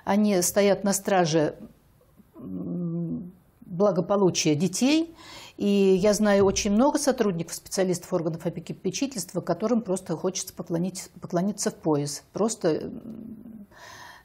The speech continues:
вот человек с большой буквы, что называется. А, у нас в регионе, м, мы отбираем, конечно же, детей. И за две тысячи шестнадцатый год у нас было семнадцать отобраний. Но дело в том, что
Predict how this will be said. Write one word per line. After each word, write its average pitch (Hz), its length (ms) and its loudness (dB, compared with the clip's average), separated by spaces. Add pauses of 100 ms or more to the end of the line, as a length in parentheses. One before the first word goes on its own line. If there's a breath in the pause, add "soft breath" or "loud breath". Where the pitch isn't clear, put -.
вот - 420 -10 (380)
человек 208 400 2
с 190 60 -10
большой 185 280 0
буквы, 147 200 -6
что - 160 -6
называется. 147 720 -2 (880 loud breath)
А, 180 240 2
у 190 120 2
нас 294 220 6
в 220 80 0
регионе, 220 800 4 (220)
м, 170 580 -6 (400)
мы 220 160 6
отбираем, 196 640 4
конечно 185 400 0
же, 190 100 -2
детей. 226 600 -4
И 220 100 2
за 208 160 2
две 208 160 0
тысячи 233 400 -4
шестнадцатый 285 640 -2
год 175 220 -2
у - 20 -2
нас 220 220 0
было 202 220 0
семнадцать 202 560 0
отобраний. 143 600 0 (520 loud breath)
Но 220 100 4
дело 233 240 4
в - 60 -12
том, 233 200 2
что - 420 0